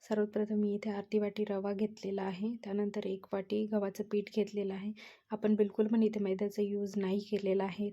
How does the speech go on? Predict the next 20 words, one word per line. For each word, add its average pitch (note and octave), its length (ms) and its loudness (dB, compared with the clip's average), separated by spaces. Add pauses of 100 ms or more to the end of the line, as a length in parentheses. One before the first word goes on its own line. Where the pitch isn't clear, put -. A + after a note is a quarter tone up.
तरी G3+ 160 4
पण G#3+ 220 4
या G3+ 220 4 (160)
जवळपास G3+ 500 0 (400)
आठ G3+ 280 4
ते G#3+ 100 8
दहा G3+ 380 2
दिवस G#3+ 340 2
व्यवस्थित G3+ 540 2
टिकतात. G3+ 340 -2 (380)
मीठ G#3+ 180 6 (100)
टाकलं G#3 300 4
आहे G3+ 140 4
चवीनुसार, G3+ 640 2
त्यानुसार G3+ 680 0
थोडंसं G#3 520 2
गरम G3+ 280 4
करून G3+ 320 0
मी G3 120 2
इथे G3+ 220 -2